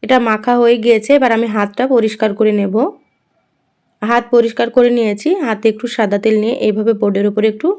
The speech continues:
মাখিয়ে নিলাম। এবার আলুর ডোটা নিয়ে নিয়েছি, এভাবে দু টুকরো করে নিলাম, একটা রেখে দিলাম আর একটা নিয়ে এভাবে লম্বা করে নিচ্ছি। এভাবে করে লম্বা করে তৈরি করে নিতে হবে।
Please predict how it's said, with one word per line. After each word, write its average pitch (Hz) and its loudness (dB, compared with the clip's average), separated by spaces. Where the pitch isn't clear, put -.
মাখিয়ে 208 -2
নিলাম। 208 0
এবার 214 2
আলুর 220 2
ডোটা 220 2
নিয়ে 233 2
নিয়েছি, 226 0
এভাবে 214 0
দু 202 0
টুকরো 214 -2
করে 208 -2
নিলাম, 190 -4
একটা 214 0
রেখে 226 0
দিলাম 240 0
আর 247 0
একটা 208 -2
নিয়ে 233 0
এভাবে 220 0
লম্বা 202 0
করে 208 0
নিচ্ছি। 208 -2
এভাবে 226 2
করে 247 0
লম্বা 208 2
করে 220 0
তৈরি 214 -2
করে 214 -2
নিতে 214 -2
হবে। 220 2